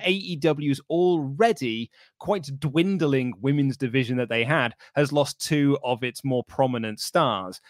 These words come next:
So this was like, "Okay, well, we really need to bit of a reset on this. We need to create some new characters that people can get behind." What a smart way to, to reintroduce Anna Jay. That's a really smart thing. And you said, like, and it was,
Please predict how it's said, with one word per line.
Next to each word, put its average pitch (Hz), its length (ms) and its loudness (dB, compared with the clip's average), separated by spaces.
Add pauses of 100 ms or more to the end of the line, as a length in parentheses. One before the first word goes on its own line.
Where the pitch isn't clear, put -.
(140)
So 147 480 4
this 147 160 -4
was 143 80 -6
like, 151 220 0
"Okay, 190 280 0
well, 113 140 -6
we 123 120 -6
really 143 240 -2
need 131 180 -4
to 123 100 -14
bit 113 120 -8
of 110 80 -6
a 107 300 -10
reset 135 500 -2
on 123 100 -4
this. 120 180 -4 (220)
We 131 80 -4
need 123 80 -6
to 120 140 -2
create 131 340 -4
some 120 160 -8
new 110 140 -6
characters 110 480 -8
that 107 160 -10
people 107 200 -10
can 110 140 -14
get 135 220 -2
behind." 107 360 -8 (240)
What 370 120 -2
a - 40 -4
smart 202 540 -6
way 135 240 -4
to, 160 160 -4
to 151 180 -2
reintroduce 151 840 -2 (100)
Anna 147 240 -2
Jay. 143 300 2
That's 110 180 -8
a 147 80 -2
really 135 220 -2
smart 180 220 -4
thing. 147 120 -6 (260)
And 427 120 -2
you 202 80 -2
said, 277 220 4
like, 180 240 0 (240)
and 247 100 0
it 269 80 0
was, 311 140 -4